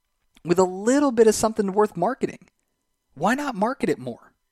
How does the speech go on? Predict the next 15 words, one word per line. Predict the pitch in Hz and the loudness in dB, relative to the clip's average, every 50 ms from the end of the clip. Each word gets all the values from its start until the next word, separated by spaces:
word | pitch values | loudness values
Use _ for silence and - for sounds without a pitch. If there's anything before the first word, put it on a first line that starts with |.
| _ _ _ _ _ _ _ _ _ _ _ _ _ | _ _ _ _ _ _ _ _ _ _ _ _ _
What, | - 170 131 | -6 -6 -4
just | 120 143 151 - | -2 -6 -4 -4
because | 151 139 - 147 143 143 135 120 - - _ _ _ _ _ _ _ _ _ _ _ _ _ _ _ _ _ _ _ _ _ _ _ _ | -4 0 2 2 2 0 -2 -4 -8 -10 _ _ _ _ _ _ _ _ _ _ _ _ _ _ _ _ _ _ _ _ _ _ _ _
they | - 139 139 | -2 -2 -2
may | 143 151 | 0 -2
not | 151 147 143 | -2 -2 0
have | 147 143 | -2 -2
the | 131 127 | -4 -2
best | 120 131 127 - - | 0 0 -2 -2 -2
record, | 117 117 131 - 196 180 151 | -8 -10 -6 -2 -4 -4 -2
just | 135 131 | -6 -8
because | - 147 143 131 | -4 -6 -4 -2
they | - 127 123 | -2 -4 -4
may | 131 131 131 131 | -2 -4 -4 -2
not | 131 131 127 127 131 127 - - - - | -2 -2 -2 -2 -2 -4 -6 -8 -10 -10